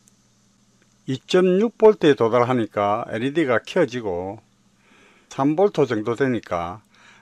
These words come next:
아주 밝아서 다시 전압을 내렸다가 올리고 있습니다. 이 청색 엘이디는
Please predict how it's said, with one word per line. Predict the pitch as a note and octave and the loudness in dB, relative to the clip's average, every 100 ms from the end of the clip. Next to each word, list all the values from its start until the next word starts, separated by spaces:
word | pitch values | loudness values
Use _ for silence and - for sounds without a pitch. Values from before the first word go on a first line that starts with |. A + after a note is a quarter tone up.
| - | 0
아주 | C#3 D#3 C#3 | 4 6 4
밝아서 | A2 D3 E3+ C#3+ A2+ - F#2+ G2 - _ _ _ _ _ - | 0 2 4 4 0 -2 -8 -8 -14 _ _ _ _ _ 0
다시 | D#3+ D3+ C#3 | 2 2 -2
전압을 | - A2 C3 C#3+ G#2 A2 A#2 _ _ _ _ _ - | -4 0 2 2 0 -2 -8 _ _ _ _ _ -2
내렸다가 | D3+ E3 C#3+ C3 A2+ A#2 | 2 4 4 2 2 2
올리고 | C3 A#2+ G#2+ | 2 -2 -6
있습니다. | F2+ - F#2+ F2+ D#2 - _ _ _ _ _ _ _ _ _ _ _ _ _ - | -8 -10 -10 -10 -12 -14 _ _ _ _ _ _ _ _ _ _ _ _ _ -8
이 | D3 | -6
청색 | - G3 F3+ C#3 | -2 -2 2 0
엘이디는 | A2 A#2+ C#3 C#3 G2+ G#2 | 0 -2 0 0 0 -6